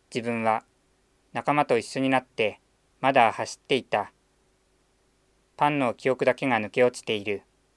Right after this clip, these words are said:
しかし、銃を構えた時に気がついた。握りしめたはずの重心が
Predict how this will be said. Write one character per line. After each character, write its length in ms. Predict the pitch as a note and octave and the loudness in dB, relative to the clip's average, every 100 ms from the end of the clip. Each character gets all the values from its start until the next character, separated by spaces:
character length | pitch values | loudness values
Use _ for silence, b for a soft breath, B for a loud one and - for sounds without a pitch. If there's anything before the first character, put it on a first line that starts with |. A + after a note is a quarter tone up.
| _ _ - - - _ _ _ _ _ _ _ _ _ _ _ | _ _ -20 -20 -20 _ _ _ _ _ _ _ _ _ _ _
し 120 | - | 0
か 160 | - | 0
し、 340 | A2+ - - - _ _ _ _ _ | 0 -4 -18 -20 _ _ _ _ _
銃 260 | - D3+ D3+ | -2 2 6
を 140 | A#2+ | 4
構 260 | - B2 C3+ | 2 2 2
え 60 | |
た 100 | C3+ | 2
時 180 | C3+ B2 | 0 -2
に 140 | B2+ A2 | -4 -4
気 120 | A#2 | -6
が 120 | A#2+ | -6
つ 120 | - | -6
い 60 | G#2+ | -8
た。 280 | - G2 - _ _ _ _ _ _ _ _ _ _ _ _ _ _ _ C3 | -6 -8 -8 _ _ _ _ _ _ _ _ _ _ _ _ _ _ _ -8
握 180 | B2 | -6
り 80 | C#3 | -6
し 140 | - D3 | -4 -4
め 100 | C#3 | -2
た 120 | A#2 | 0
は 100 | B2 | -2
ず 80 | A2+ | -4
の 140 | G#2+ | -6
重 160 | A2 A2 | -8 -8
心 240 | A#2+ A2 | -8 -4
が 200 | A2 | -4